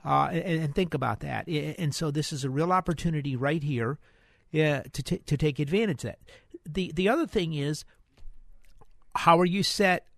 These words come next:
for, for two thousand twenty? A lot of people out there aren't saving enough money.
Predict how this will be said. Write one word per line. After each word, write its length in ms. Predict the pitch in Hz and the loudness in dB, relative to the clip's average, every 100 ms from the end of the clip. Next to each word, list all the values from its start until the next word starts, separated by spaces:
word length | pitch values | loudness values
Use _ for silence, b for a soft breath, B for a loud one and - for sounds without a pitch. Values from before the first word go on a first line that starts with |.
| - | -20
for, 540 | - - 175 175 170 - _ - - | -8 0 4 4 2 -2 _ -20 -20
for 280 | - - 175 | -10 0 0
two 200 | - 175 | 2 2
thousand 420 | 165 156 156 165 | 2 0 0 0
twenty? 340 | - 185 156 - | 0 0 0 -4
A 60 | 151 | -4
lot 260 | 151 170 220 | 2 4 6
of 80 | |
people 320 | - 214 175 165 | 6 6 4 4
out 160 | 160 | 4
there 200 | 160 147 | 2 0
aren't 220 | 147 147 | 0 0
saving 380 | - 160 151 143 | 0 -2 -2 -2
enough 320 | 139 139 123 | -2 -2 -4
money. 280 | 135 113 104 | -4 -4 -6